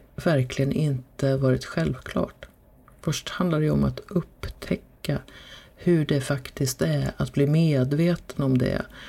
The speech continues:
Och sen när jag blivit medveten så har jag fått ta ett steg i taget.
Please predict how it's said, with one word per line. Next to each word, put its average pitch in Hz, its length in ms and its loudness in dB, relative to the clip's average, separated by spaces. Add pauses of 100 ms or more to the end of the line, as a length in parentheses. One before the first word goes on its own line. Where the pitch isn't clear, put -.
(240)
Och 151 120 2
sen 151 540 2
när 151 140 0
jag 135 100 2
blivit 131 300 0
medveten 147 1200 0
så 131 140 -4
har 135 40 0
jag 131 80 -4
fått - 140 -4
ta - 320 -4
ett 127 320 0
steg - 640 -2
i 131 80 -2
taget. - 840 -6